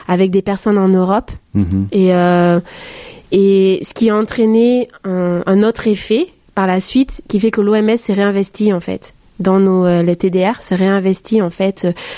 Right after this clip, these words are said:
Speaker 1: dans la recherche et donc a pu continuer après à financer un petit peu les, les projets pour, euh, pour, euh, découvrir quel est le, quel est l'impact peut-être de la résistance et est-ce qu'il y a vraiment une résistance et,
Speaker 2: Mhm.
Speaker 1: euh, qu'est-ce qu'on fait, euh, comment on peut la détecter.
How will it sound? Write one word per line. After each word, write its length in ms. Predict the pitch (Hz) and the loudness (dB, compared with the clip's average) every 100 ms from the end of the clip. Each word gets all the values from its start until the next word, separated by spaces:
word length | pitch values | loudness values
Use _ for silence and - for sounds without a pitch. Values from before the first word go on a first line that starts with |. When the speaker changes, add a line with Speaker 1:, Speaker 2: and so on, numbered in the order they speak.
| - | -4
Speaker 1:
dans 80 | 185 | -2
la 140 | 180 180 | 0 0
recherche 560 | 180 - 208 226 - | -2 -2 -2 -2 -6
et 120 | 190 185 | -2 0
donc 200 | 185 185 | 2 0
a 120 | 180 | -2
pu 140 | 208 | -2
continuer 540 | - 185 - 185 190 190 | -2 -2 2 2 2 0
après 300 | 175 - 185 | -2 -4 -4
à 80 | |
financer 420 | 170 180 175 - 185 | 0 0 0 0 -2
un 100 | 180 | -2
petit 140 | - | -2
peu 120 | 185 | -2
les, 280 | 180 170 160 | 0 0 -2
les 100 | 170 | -4
projets 420 | - 180 175 220 - - - - - | -2 -2 0 0 -4 -20 -20 -20 -18
pour, 340 | - 196 196 185 | -2 0 2 2
euh, 340 | 175 170 165 - - - - - - - - - - - - - | 2 2 0 -4 -12 -20 -20 -20 -20 -20 -20 -20 -20 -20 -20 -6
pour, 320 | - 269 294 | 0 2 2
euh, 440 | 214 196 185 180 180 | 2 2 2 2 0
découvrir 560 | 190 202 202 208 226 262 | -2 -2 -2 0 0 0
quel 240 | 226 202 | 0 2
est 80 | 208 | 2
le, 200 | 214 185 | 2 0
quel 160 | 185 196 | 2 2
est 80 | 220 | 2
l'impact 520 | 208 196 214 233 - | 2 0 -2 -4 -4
peut-être 140 | 202 | -2
de 80 | 196 | 0
la 140 | 185 180 | 0 0
résistance 600 | 185 185 - 226 240 202 | 0 0 0 0 0 -2
et 60 | |
est-ce 120 | 185 | -4
qu'il 100 | - | -4
y 40 | 185 | -4
a 40 | |
vraiment 180 | 180 185 | -2 0
une 100 | 185 | 0
résistance 680 | 180 180 180 - 226 240 202 | 0 0 -2 0 0 0 0
et, 220 | 175 175 | 0 0
Speaker 2:
Mhm. 60 | 175 | 0
Speaker 1:
euh, 180 | 170 170 - | -2 -6 -6
qu'est-ce 200 | 190 190 | -2 -2
qu'on 140 | - 180 | -2 -2
fait, 320 | 220 233 240 | 0 0 0
euh, 120 | 196 | -4
comment 240 | - 202 208 | -2 0 2
on 60 | |
peut 100 | 202 | 0
la 140 | 214 185 | -2 0
détecter. 600 | 180 - 175 - 214 | -2 -2 -4 0 0